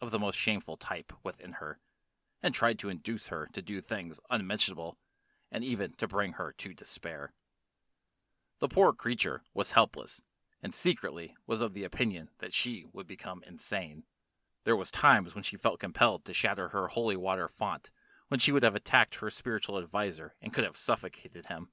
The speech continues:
There were suggestions urging her to tear down the very house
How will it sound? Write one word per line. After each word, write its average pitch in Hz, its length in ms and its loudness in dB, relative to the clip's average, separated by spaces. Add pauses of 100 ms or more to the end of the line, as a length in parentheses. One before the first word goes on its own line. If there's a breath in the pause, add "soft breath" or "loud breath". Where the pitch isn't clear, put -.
(480)
There 131 120 6
were 160 140 8
suggestions 98 680 -2
urging 104 280 0
her 82 300 -4
to 107 100 -8
tear 113 220 2
down 95 340 -2
the - 100 0
very 90 420 -4 (200)
house - 380 2